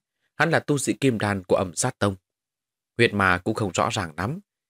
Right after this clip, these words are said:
trong tông phái từ lúc nào lại có thêm một tu sĩ kim đan trẻ tuổi như vậy. Nghe thấy thế, liền tức giận khinh thường nói,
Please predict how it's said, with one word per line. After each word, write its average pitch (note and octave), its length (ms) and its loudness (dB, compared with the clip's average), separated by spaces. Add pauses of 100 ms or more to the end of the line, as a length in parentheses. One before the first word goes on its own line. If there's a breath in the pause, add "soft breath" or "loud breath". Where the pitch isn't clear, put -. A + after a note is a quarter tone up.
(100)
trong G#2+ 160 2
tông G2 160 2
phái G#2 280 -2
từ A#2 200 0
lúc C#3 160 -2
nào F2+ 240 -2 (280)
lại A2 140 4
có C#3+ 140 4
thêm G#2 160 0
một E2 160 -8
tu G2+ 120 0
sĩ G#2+ 160 0
kim G#2 280 -4
đan F#2 240 -6
trẻ E2+ 320 -4
tuổi F2 220 0
như F#2 120 -4
vậy. E2+ 200 2 (1080)
Nghe G2+ 140 4
thấy A2 160 0
thế, A2+ 300 -2 (260)
liền A2 260 2
tức G3+ 180 0
giận - 220 2
khinh F#2 120 -2
thường F2 240 -2
nói, G2+ 200 -2